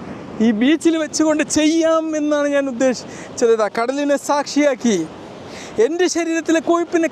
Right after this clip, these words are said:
കത്തിച്ച് കളയാനുള്ള ഒരു ആക്ഷൻസ് ഞാൻ എടുക്കുക. ആദരണീയനായ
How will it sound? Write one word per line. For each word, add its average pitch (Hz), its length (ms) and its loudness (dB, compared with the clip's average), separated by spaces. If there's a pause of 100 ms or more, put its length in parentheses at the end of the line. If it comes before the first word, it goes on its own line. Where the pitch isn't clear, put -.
കത്തിച്ച് 311 480 0
കളയാനുള്ള 294 440 0 (320)
ഒരു 254 100 4 (100)
ആക്ഷൻസ് 330 420 -2 (100)
ഞാൻ 294 200 2
എടുക്കുക. 277 280 0
ആദരണീയനായ 330 600 2